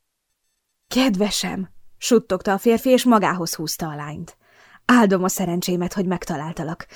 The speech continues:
Nem tudtam, miként üzenhetnék neked, csak reméltem, hogy meglátom Ichirót a tömegben. Erre itt vagy."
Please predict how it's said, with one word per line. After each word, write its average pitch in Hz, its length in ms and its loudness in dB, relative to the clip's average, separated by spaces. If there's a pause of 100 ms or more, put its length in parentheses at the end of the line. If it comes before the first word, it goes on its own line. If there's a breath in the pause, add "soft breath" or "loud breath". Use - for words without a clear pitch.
(180 loud breath)
Nem 269 200 4
tudtam, 208 320 2
miként 220 440 6
üzenhetnék 180 580 -2
neked, 185 280 -4
csak - 180 -2
reméltem, 233 460 6
hogy 185 140 0
meglátom 190 480 2
Ichirót 175 460 -2
a 170 60 -2
tömegben. 165 520 -6
Erre 226 300 4
itt 240 200 4
vagy." 196 300 -2